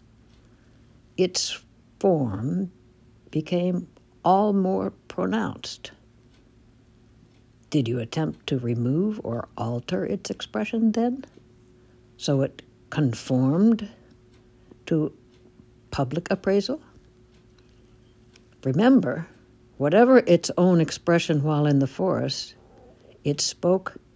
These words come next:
intimately to your heart. So you allowed that vision to survive as you chose that tree. You worked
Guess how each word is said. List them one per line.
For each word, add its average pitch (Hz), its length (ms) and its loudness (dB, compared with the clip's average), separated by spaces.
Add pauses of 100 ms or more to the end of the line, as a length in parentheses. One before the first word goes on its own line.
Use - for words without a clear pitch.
(160)
intimately 180 760 -2
to - 160 -8
your 151 340 -4
heart. 139 540 -12 (1300)
So - 220 0
you 151 260 6
allowed 156 640 0
that - 280 -6
vision 117 520 -6 (560)
to 127 120 -4
survive 110 1080 -8 (580)
as 120 240 -4
you 107 120 -4
chose 107 560 -8
that 95 260 -14
tree. 104 400 -16 (1800)
You 175 140 6
worked 226 460 8